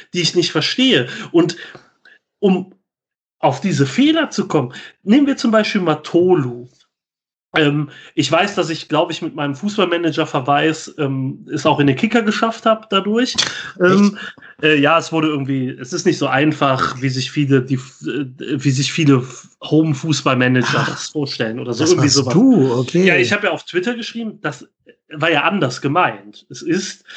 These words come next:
Speaker 1: gemeint gewesen, dass ich bei, dass selbst ich bei Tolu weiß, der ist Nigerianer, der ist nicht E-U-Ausländer, der darf in der Regionalliga Reserve gar nicht spielen.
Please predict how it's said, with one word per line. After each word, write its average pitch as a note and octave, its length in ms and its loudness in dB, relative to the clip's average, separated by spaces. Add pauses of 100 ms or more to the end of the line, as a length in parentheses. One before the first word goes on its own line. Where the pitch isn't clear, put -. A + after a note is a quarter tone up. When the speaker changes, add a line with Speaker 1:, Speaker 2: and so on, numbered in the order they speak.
(200)
Speaker 1:
gemeint C3 480 -2
gewesen, D#3+ 600 -2 (520)
dass C#3 160 0
ich - 180 0
bei, D3 220 0 (120)
dass D3+ 180 0
selbst - 300 0
ich C4 280 0
bei E3+ 140 0
Tolu F3+ 600 2
weiß, A#2 600 -2
der F#3 140 4
ist F#3 120 -6
Nigerianer, B2+ 1040 2 (240)
der D#3 80 0
ist C#3+ 120 -2
nicht G3+ 300 2
E-U-Ausländer, B2+ 1120 2 (420)
der F#3 100 4
darf A3+ 240 2
in G#3 80 2
der E3 100 2
Regionalliga C#3+ 680 4
Reserve D3+ 460 2
gar C3+ 200 0
nicht A#2+ 180 -4
spielen. A#2 540 -2